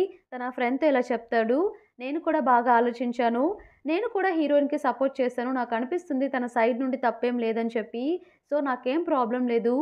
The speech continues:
నేను హీరోకి నిజం చెప్పను" అని చెప్తాడు. హీరోయిన్ ఫ్రెండ్ చాలా సంతోషపడుతుంది. ఇక ఇద్దరు కలిసి ఇక ఆ ప్లేస్‌కి వెళ్తారు.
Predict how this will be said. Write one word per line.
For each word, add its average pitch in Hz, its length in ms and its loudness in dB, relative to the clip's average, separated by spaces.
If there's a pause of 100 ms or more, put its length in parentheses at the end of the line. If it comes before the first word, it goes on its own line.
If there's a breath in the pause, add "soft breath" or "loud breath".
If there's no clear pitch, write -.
(280 loud breath)
నేను 247 180 -10
హీరోకి 311 360 -4
నిజం 262 240 -2
చెప్పను" 240 400 -2
అని 247 160 -4
చెప్తాడు. 220 540 -2 (360 loud breath)
హీరోయిన్ 359 380 -4
ఫ్రెండ్ 262 240 -2
చాలా 247 260 0
సంతోషపడుతుంది. 233 840 -2
ఇక 208 140 -2 (540 loud breath)
ఇద్దరు 311 300 2
కలిసి 359 360 4
ఇక 302 160 0 (240)
ఆ 247 100 4
ప్లేస్‌కి 254 400 4
వెళ్తారు. 233 480 6